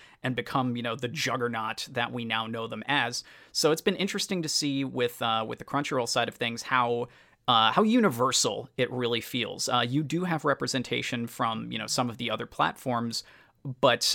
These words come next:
uh, there, there feels like a very good balance, which is really wonderful, and it's, it's cool to see.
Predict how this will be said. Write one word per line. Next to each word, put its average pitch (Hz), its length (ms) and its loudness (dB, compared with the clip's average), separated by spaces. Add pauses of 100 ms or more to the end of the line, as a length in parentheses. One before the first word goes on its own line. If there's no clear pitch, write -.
uh, 120 280 4
there, 147 160 0
there 151 160 4
feels 175 560 -2
like 135 160 0
a 127 40 -6
very 123 260 0
good 113 240 -2
balance, 104 560 0
which 120 240 -4
is 117 300 -4
really 139 340 0
wonderful, 110 760 -4
and 117 140 0
it's, 113 160 -4
it's 117 140 -4
cool 117 220 -10
to - 80 -10
see. 113 360 -4